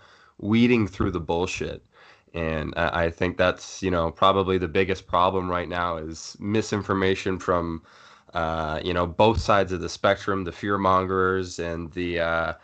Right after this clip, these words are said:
uh, you know, the overhype, uh, to go along with the people who are,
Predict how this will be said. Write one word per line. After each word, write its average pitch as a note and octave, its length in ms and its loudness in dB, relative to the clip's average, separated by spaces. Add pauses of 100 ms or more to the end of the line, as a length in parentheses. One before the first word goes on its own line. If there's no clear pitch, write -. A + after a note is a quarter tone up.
(300)
uh, D#2+ 380 -2
you F2 100 -2
know, F2 100 0
the E2 120 0
overhype, F2+ 640 2
uh, E2+ 520 -6
to G2 160 -2
go F#2 120 4
along F#2 280 4
with F#2+ 120 -4
the F#2+ 80 -8
people G#2 280 -2
who G#2+ 300 0
are, F#2+ 300 2